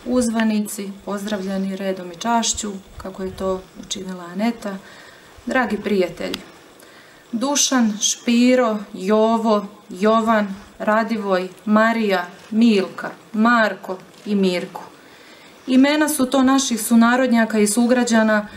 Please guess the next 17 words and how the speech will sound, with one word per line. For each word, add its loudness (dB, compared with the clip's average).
koji 2
su -2
avgusta 0
hiljadu 2
devetsto 0
devedeset 2
pete 0
godine 2
odbili 2
napustiti -4
svoje 0
domove. -2
Vjerovali 0
su -6
pozivu 2
hrvatskih -4
vlasti 0